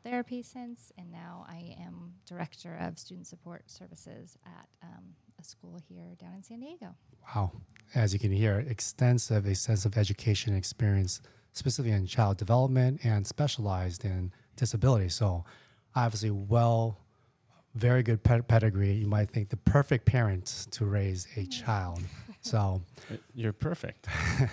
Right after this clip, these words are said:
Speaker 2: <laughs> And then, you know, Ryan, last time we talked on the, on the podcast, we never actually got your background. Maybe you can give a quick introduction about your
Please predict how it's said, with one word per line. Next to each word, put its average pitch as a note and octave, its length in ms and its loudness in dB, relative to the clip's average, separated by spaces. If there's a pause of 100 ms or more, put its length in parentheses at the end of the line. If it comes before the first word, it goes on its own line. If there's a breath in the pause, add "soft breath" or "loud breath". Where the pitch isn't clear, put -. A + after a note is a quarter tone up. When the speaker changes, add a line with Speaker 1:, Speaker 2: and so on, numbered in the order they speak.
Speaker 2:
<laughs> - 540 -10
And E3+ 80 0
then, G3 300 0
you F3 100 4
know, E3 140 4
Ryan, D#3 320 2
last D3+ 240 0
time F3 120 0
we C#3+ 100 2
talked B2 320 2
on A2 100 0
the, G#2 80 -2
on G#2+ 340 -2
the G2 140 -2 (140)
podcast, G#2+ 480 -2
we C#3+ 80 2
never G3 180 2
actually C#3 300 2
got A2+ 180 0
your G#2+ 160 -2
background. F#2+ 400 -4
Maybe A2+ 160 -2
you C3 60 -4
can C3 100 -2
give A#2 180 0
a G#2 60 -2
quick - 220 -4
introduction G2+ 560 -4
about F#2+ 280 -4
your F#2+ 360 -8